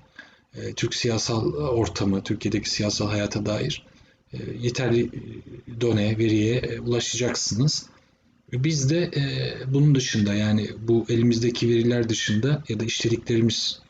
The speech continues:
gelebildiğimiz noktaya kadar kısım dışında başka bir konudan, başka bir müfredattan sorumlu olmayacağız.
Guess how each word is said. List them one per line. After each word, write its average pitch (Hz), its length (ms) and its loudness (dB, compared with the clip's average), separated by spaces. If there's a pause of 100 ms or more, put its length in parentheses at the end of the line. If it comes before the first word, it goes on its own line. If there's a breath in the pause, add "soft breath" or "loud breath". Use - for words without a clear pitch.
gelebildiğimiz 110 580 2
noktaya 107 360 -2
kadar 104 340 -2
kısım - 380 -4
dışında 123 400 -2 (580 soft breath)
başka 127 260 0
bir 117 60 0
konudan, 117 440 4
başka 117 320 0
bir 113 80 4
müfredattan 107 840 2
sorumlu 123 520 4
olmayacağız. 131 760 2